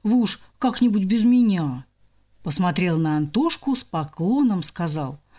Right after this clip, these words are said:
«Спасибо тебе, большое тебе спасибо, что глаза мне открыл, а то,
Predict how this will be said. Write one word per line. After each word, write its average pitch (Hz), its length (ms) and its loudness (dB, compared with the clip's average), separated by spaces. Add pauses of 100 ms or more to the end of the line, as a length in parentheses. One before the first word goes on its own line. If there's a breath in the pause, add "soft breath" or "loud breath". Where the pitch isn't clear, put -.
(220 soft breath)
«Спасибо 185 600 -2
тебе, 165 380 -4 (280 loud breath)
большое 202 440 0
тебе 170 180 -4
спасибо, 208 480 0
что - 180 -2
глаза 240 460 0
мне 170 220 2
открыл, 196 440 -2 (600 loud breath)
а 208 100 0
то, 269 320 0